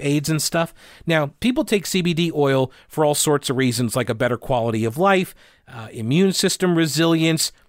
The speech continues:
lower tension, a balanced state of mind, and positive mental outlook. So, uh,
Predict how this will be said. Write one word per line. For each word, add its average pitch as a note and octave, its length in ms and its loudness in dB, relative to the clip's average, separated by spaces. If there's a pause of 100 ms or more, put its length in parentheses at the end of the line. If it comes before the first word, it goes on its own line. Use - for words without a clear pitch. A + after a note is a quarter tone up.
(280)
lower A#2 320 0
tension, F#3 640 0 (180)
a B2 60 -6
balanced C3 540 0
state C3 260 0
of A#2 160 -4
mind, F3 480 2
and G#2+ 160 -4
positive B2 440 -4
mental A2+ 420 -2
outlook. E3+ 460 0 (260)
So, C#3 460 0 (180)
uh, C3+ 260 0